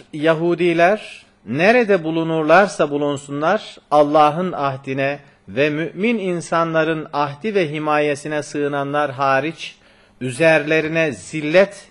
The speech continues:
aşağılık damgası vurulmuştur. Artık onlar Allah'tan bir gazaba uğradılar ve üzerlerine miskinlik ve aşağılık damgası vuruldu.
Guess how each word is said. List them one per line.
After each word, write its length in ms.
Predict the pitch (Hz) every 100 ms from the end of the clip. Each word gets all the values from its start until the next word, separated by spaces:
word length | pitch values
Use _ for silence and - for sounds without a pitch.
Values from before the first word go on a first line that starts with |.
| _
aşağılık 600 | 127 135 - 151 165 160
damgası 460 | 190 156 143 135 -
vurulmuştur. 1000 | 120 117 113 113 107 - 107 - - - _ _ _ _
Artık 380 | 139 143 135 151
onlar 380 | 135 131 131 127 - - _
Allah'tan 640 | 123 135 139 131 151 143 127
bir 200 | 127 120
gazaba 520 | 123 110 131 120 156
uğradılar 680 | 127 110 110 107 107 104 - - _ 104
ve 140 | 160
üzerlerine 880 | 165 139 165 170 156 170 165 170 160
miskinlik 680 | 147 143 - 165 165 196 165
ve 100 | 139
aşağılık 640 | 147 143 151 165 202 -
damgası 480 | 127 117 117 - 110
vuruldu. 600 | 110 110 107 104 113